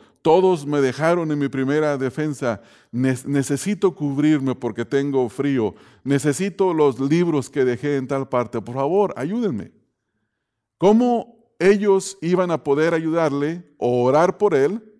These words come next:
si no tenían la información? Necesitaban la información. Entonces, por esto es un, es un asunto muy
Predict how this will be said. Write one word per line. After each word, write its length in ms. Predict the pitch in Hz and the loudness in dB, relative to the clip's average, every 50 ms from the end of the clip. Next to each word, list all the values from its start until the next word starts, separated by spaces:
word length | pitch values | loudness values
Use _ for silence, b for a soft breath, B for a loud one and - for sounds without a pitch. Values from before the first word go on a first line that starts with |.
| _ _ _ _ _ _ | _ _ _ _ _ _
si 200 | - - - 143 | -14 -6 -2 0
no 100 | 131 135 | 0 0
tenían 240 | 135 143 143 143 143 | 0 0 0 0 0
la 80 | 143 143 | 0 -2
información? 580 | 135 135 151 151 160 175 208 240 - 220 - _ _ _ _ _ _ _ _ _ _ _ - | -4 -4 -6 -8 -8 -8 -8 -10 -10 -12 -16 _ _ _ _ _ _ _ _ _ _ _ -10
Necesitaban 800 | 110 123 123 104 107 95 120 117 - - 151 180 202 185 165 143 | -4 -4 -4 -4 -6 -6 -6 -6 -2 0 0 0 0 0 -2 -2
la 80 | 123 117 | -2 -4
información. 640 | 110 101 120 117 113 113 101 - - 113 95 90 - _ _ _ _ _ _ - | -4 -4 -4 -4 -4 -4 -6 -6 -8 -10 -10 -10 -14 _ _ _ _ _ _ -10
Entonces, 260 | 117 127 139 147 - | -8 -6 -6 -6 -4
por 160 | - 139 127 | -2 0 2
esto 200 | 135 135 - - | 2 0 0 -4
es 120 | 147 131 - | -8 -8 -8
un, 180 | 139 131 123 - | -10 -10 -8 -6
es 120 | - 139 160 | -8 -6 -6
un 100 | 180 180 | -6 -6
asunto 360 | 147 127 165 160 143 156 151 | -6 -6 -8 -8 -8 -8 -8
muy 340 | 143 143 147 143 135 - | -6 -4 -4 -4 -4 -6